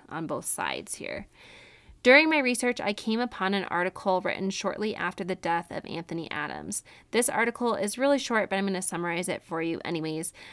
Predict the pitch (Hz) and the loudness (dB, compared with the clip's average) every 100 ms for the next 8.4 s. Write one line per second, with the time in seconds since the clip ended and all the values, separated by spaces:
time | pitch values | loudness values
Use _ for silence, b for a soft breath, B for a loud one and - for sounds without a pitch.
0 | B - 196 185 190 - 269 262 - 202 | B 2 4 2 2 6 6 6 -2 0
1 | 202 - - 208 202 196 202 226 240 226 | -2 -4 -2 2 2 2 2 0 -2 -4
2 | 208 - 170 180 - 185 - - 95 131 | -4 -2 -2 -2 -2 -2 -2 -2 -2 0
3 | 226 - - - _ b b b b b | 0 0 -2 -6 _ b b b b b
4 | _ 220 214 277 302 294 - - 226 214 | _ 2 4 4 4 2 -4 -4 -2 0
5 | 214 214 202 180 180 180 196 - 185 - | 0 0 -2 -2 0 0 -2 -6 -8 -6
6 | 190 185 170 - 151 - 175 180 185 - | -4 -2 -4 -6 -8 -8 -8 0 0 0
7 | - - - _ _ B B B 202 202 | -4 -6 -8 _ _ B B B -6 -4
8 | 349 440 440 - | 0 0 -2 -10